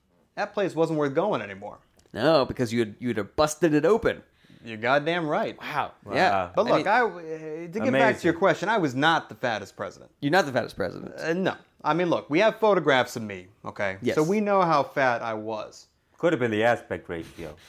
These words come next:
Speaker 1: That's, that's what I would tell people at the time.
Speaker 2: Okay.
Speaker 1: Have you ever seen a photograph of John Adams?
Speaker 2: Uh, I didn't think that that
Speaker 3: Ah.
Speaker 2: technology was available
Speaker 1: Now,
Speaker 2: at the
Speaker 1: see,
Speaker 2: time.
Speaker 1: back then, you have to understand, they would draw the picture to make them look flattering. What people do not know,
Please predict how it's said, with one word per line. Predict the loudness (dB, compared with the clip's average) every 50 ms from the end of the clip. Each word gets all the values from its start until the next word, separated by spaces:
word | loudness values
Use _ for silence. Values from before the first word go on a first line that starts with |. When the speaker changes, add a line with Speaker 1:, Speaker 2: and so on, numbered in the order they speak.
| -20 -20 -20 -20 -10 -2
Speaker 1:
That's, | 0 0 0 0 -2
that's | -6 -6 -4 -2
what | 2 2
I | 4
would | 4 4 4
tell | 4 4 4
people | 4 2 -2 -2 -4 -8
at | -8
the | -10 -4
time. | -2 -2 0 0
Speaker 2:
Okay. | 0 0 0 0 -2 -6 -10 _ _ _ _ _
Speaker 1:
Have | -6 0
you | 0 0
ever | 0 0
seen | -2 -4 -4 -4
a | -4
photograph | -2 0 2 2 2 2 2 4 4 4 4 2 0
of | -2
John | 0 2 2 2 2
Adams? | 2 2 0 -2 -8 -10 -16 _ _ _ _ -20 -6 -2
Speaker 2:
Uh, | 0
I | 0 2 2 0
didn't | 0 0 0 0
think | 2 2
that | 2 2 2
that | 0 0
Speaker 3:
Ah. | 0
Speaker 2:
technology | 0 0 2 0 0 0 0 0
was | 0 0 0
available | 0 0 0 0 0 0
Speaker 1:
Now, | 0 -2
Speaker 2:
at |
the | -2 -2
Speaker 1:
see, | -2
Speaker 2:
time. | 0 0
Speaker 1:
back | 0 -2 -2 -6 -6 -6
then, | -6 -4 -2 0
you | 0
have | 0 0 0
to | -2
understand, | -4 -4 -6 -8 -8 -6 -6 -4 -2
they | -2 -2 -2
would | -2 -4 -8 -8
draw | -10 -2 0 2 2 2 2 0
the | 0 -2
picture | -8 -6 -8 -8 -8 -8 -6 -6 -4
to | -4 -2
make | -4 -4 -6 -6
them | -6 -6 -2 -2
look | -2 -4 -4
flattering. | -10 -12 -6 -2 0 2 2 0 0 -2 -6 -4 -4
What | -4 -2 -2
people | -2 2 2 2
do | 2 2 0 0
not | 4 4 4 4 2 0
know, | -6 -6 -8 -8